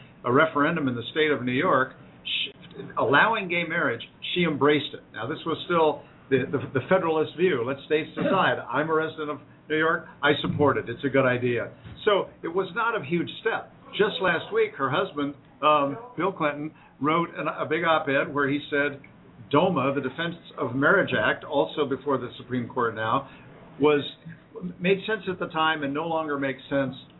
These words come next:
Toss it out. So I think that, that all it tells us about Hillary is that she picked now because she needed to be away from the State Department, and she's checking a box. Does it mean she'll run?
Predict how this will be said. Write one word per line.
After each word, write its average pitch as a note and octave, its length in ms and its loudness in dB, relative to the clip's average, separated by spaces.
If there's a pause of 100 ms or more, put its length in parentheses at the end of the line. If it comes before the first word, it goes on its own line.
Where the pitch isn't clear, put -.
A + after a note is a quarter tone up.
(140)
Toss D#3 260 4
it D3 100 2
out. C3 280 2 (340)
So F#3 220 4 (240)
I A#3+ 180 -4
think B3 260 -6
that, C#3 180 -6 (180)
that C#3+ 240 -4
all E3 240 0
it F3 140 -6
tells F3 240 0
us D3 140 -8
about C#3 240 0
Hillary D3 540 0
is C#3+ 200 -6
that C#3 80 -12 (100)
she D3+ 80 -8
picked G3+ 260 -6
now F#3+ 280 2
because D#3+ 300 0 (460)
she F3 120 0
needed F#3+ 480 0
to F#3+ 60 -4
be F3 240 0
away E3 400 0
from C#3+ 160 -2
the B2 80 0 (120)
State G#3 220 2
Department, A#2 540 0 (1080)
and E3+ 340 4 (260)
she's G3+ 140 -4 (160)
checking G#3+ 260 2
a G3+ 60 -2
box. G#3 340 0 (100)
Does E3+ 140 -8
it F3+ 80 -8
mean G3+ 160 -4 (100)
she'll G3+ 300 -2
run? G3+ 400 2